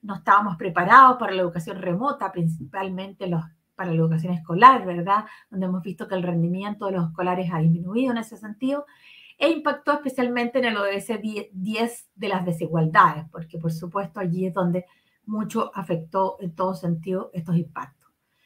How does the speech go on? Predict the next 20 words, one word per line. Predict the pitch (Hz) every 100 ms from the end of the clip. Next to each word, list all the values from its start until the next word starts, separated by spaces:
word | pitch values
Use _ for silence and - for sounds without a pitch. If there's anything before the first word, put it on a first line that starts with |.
| _ - -
Los | 262
estudios | 269 349 349 359
posteriores | 330 - 247 233 262 285
al | 262
covid | - 208 240 254 -
sitúan | - 214 240 240
a | 240 240
Chile | 247 240
en | 240
el | 220
lugar | 202 196 208 -
treinta | 254 254 226 - 240 311
dentro | 208 226 220 226
de | 214
ciento | - 226 226 233
sesenta | 233 - 185
y | 180
cinco | 165 233 247 254
países | 220 214 214 233
analizados, | 226 208 233 240 - 175 185 226 254